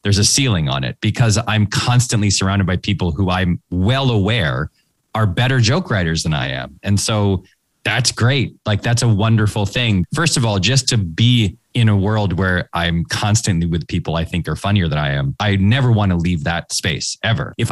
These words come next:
I'm the best joke writer in the room, the show isn't funny enough. <laughs> Like, there need to be, there need to be people who are funnier than I am. And i-, if you just are aware of that, if you are aware all the time, as, by the way, Greg Daniels was, again, a master of this art form,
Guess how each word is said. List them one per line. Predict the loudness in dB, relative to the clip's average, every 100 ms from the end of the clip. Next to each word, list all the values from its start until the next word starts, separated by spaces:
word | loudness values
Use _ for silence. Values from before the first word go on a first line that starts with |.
| 0
I'm | 2 2
the |
best | 2 0 0
joke | 0 0 0
writer | 0 2
in | 2
the | 2
room, | 2 2
the | 2
show | 0 0
isn't | 0 -2
funny | 0 0
enough. | 0 0 -2 -6 -4
<laughs> | -2 0
Like, | 0
there | -2 -2 -2 2
need | 2 2
to | 2
be, | 2 2 -2 -8 -14 -4
there | 2
need | 4 4 4 2
to |
be | 2 2
people | 2 2 2
who |
are | 2
funnier | 2 2 2 2
than |
I | 0 0
am. | -2 -4 -2
And | 0 0 -2
i-, | -4 -4
if | 0 0 2
you | 4
just | 4 2 0
are | 0 0
aware | 2 2 2 0
of | 0
that, | -2 -4 -4
if | -4
you | -2 0
are | 0 0
aware | 0 0 0
all | 0 -2
the | -2
time, | -2 -2 0 0 0 -2
as, | -2 2 2
by | 2
the | 2
way, | 2 0
Greg | 0 0
Daniels | 0 0 0 -2 -2
was, | -6 -6 -8 -4
again, | 0 0 2 0 0
a | 2
master | 4 4 2 0 0 0
of | 0 0
this | 0
art | 0 -2
form, | -4 -8